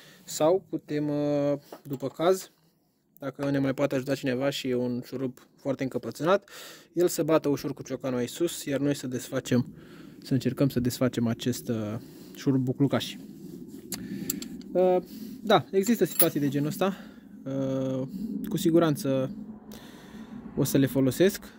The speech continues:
Mai există și șurubelnițele de impact, ați mai văzut-o voi pe canal. Nu știu pe unde am acum, dar o să vă pun un link în descriere. E o șurubelniță în care pur și simplu bați cu ciocanul și ții puțin forțat și faci un efect de,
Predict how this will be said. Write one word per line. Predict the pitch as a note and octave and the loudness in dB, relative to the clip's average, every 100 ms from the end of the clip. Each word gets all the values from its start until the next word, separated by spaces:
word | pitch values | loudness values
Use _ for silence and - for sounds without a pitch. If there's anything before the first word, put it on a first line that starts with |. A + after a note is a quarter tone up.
| - - - - - | -20 -20 -18 -16 -6
Mai | D3+ D#3 | 0 0
există | D3 D#3+ - | 2 0 0
și | C#3 C#3 | -2 -2
șurubelnițele | - C#3 C3+ C#3 - C3 | 0 2 4 4 4 2
de | B2+ | 4
impact, | B2+ C3 D#3+ - - - | 2 4 2 0 -14 -4
ați | C3+ | -2
mai | C3+ | 2
văzut-o | C3 C3 C3 | 2 2 2
voi | B2 B2 | 2 2
pe | A2 | 0
canal. | G#2+ A#2 C#3 F3+ - - - - - - - - - - - - - - - - - - - | 0 2 4 4 0 -12 -10 -10 -10 -12 -12 -12 -16 -16 -18 -20 -20 -20 -18 -18 -18 -16 2
Nu | F#3+ | 4
știu | D#3 | 6
pe | C#3+ | 6
unde | D#3 D3 | 6 6
am | D3 | 4
acum, | C#3 D#3 | 2 -2
dar | C#3+ | -2
o | |
să | C#3 C#3+ | -2 -4
vă | |
pun | C3+ C#3 | -6 -4
un | C3 | -4
link | C3+ | -6
în | B2 | -6
descriere. | B2 - F3+ E3+ | -8 0 4 8
E | D#3 | 8
o | D#3 | 6
șurubelniță | C#3+ D3 C#3+ D#3 C#3 | 6 4 6 4 2
în | C3 | 0
care | C#3+ | 2
pur | C3 C#3 | 0 -2
și | C3+ | -2
simplu | C#3 C3+ | -2 -2
bați | C3+ C3+ | 0 0
cu | - | -2
ciocanul | C3 B2+ C#3 C3+ | -4 0 2 0
și | C#3+ | 0
ții | D3+ | -2
puțin | B2+ B2+ C3 | 0 0 0
forțat | B2 A#2 - B2+ | -2 -4 -2 -2
și | - - | -4 -8
faci | B2 C3+ B2+ | -4 -2 -2
un | - | 0
efect | B2 A#2+ B2 - | -2 0 -2 -2
de, | A#2 A2+ A#2 A2 G#2 | -2 2 2 2 -2